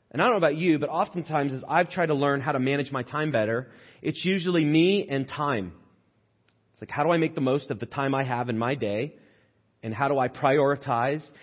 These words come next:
and make choices so I do this or I don't do that?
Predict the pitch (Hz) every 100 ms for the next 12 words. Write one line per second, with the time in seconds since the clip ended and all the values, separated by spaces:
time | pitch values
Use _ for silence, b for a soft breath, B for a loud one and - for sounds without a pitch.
0 | B - 120 123 - - 135 120 - 147
1 | 156 156 - b - 135 123 147 151 139
2 | 143 127 120 117 131 127 120 117 117 95
3 | -